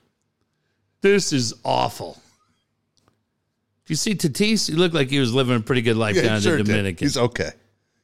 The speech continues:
Speaker 2: He got two more votes than you.
Speaker 1: He's
Speaker 2: Two
Speaker 1: not
Speaker 2: more first place votes than you did.
Speaker 1: Yeah.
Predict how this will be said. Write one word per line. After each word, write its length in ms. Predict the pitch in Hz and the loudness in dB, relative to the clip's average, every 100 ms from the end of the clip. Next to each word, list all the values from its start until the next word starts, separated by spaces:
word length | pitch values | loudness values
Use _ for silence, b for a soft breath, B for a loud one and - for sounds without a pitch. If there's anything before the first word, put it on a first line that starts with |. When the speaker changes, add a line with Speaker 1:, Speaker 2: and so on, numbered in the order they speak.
| _ | _
Speaker 2:
He 80 | 131 | -4
got 160 | 147 - | -2 0
two 140 | 190 | -2
more 180 | 170 147 | 0 2
votes 300 | 120 104 - | 2 -2 -2
than 120 | 101 | -6
you. 120 | 85 - _ _ _ _ _ _ _ _ | -6 -12 _ _ _ _ _ _ _ _
Speaker 1:
He's 120 | - 233 | -2 0
Speaker 2:
Two 0 | |
Speaker 1:
not 100 | 196 | 2
Speaker 2:
more 140 | 214 | 2
first 320 | 185 190 190 | 0 -4 -6
place 280 | - 220 226 | -4 -2 -2
votes 280 | - - - | -2 -4 -4
than 140 | - 151 | -8 -4
you 160 | 156 | -4
did. 120 | 143 | -2
Speaker 1:
Yeah. 180 | 185 117 | -2 -2